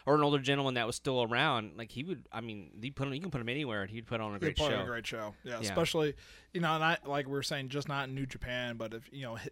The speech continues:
Speaker 2: uh, someone of his skill set was in an N-, N X T environment or, you know, uh, the U K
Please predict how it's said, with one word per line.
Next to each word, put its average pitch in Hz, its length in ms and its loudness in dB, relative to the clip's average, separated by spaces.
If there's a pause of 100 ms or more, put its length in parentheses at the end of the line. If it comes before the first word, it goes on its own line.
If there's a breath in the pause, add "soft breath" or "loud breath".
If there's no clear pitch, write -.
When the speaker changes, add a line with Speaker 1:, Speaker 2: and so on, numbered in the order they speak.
Speaker 2:
uh, 135 60 -6
someone 151 340 0
of 135 80 -2
his 143 220 0
skill 131 260 0
set 131 320 0
was 120 300 -6 (440 soft breath)
in 147 180 2
an 139 120 -2
N-, 127 320 -2
N 135 240 -2
X 147 160 -4
T 156 220 0
environment 110 760 -4
or, 110 640 -6
you 131 120 -8
know, 107 360 -8
uh, 110 280 -8 (520 soft breath)
the 151 100 0
U 151 200 2
K 147 400 -8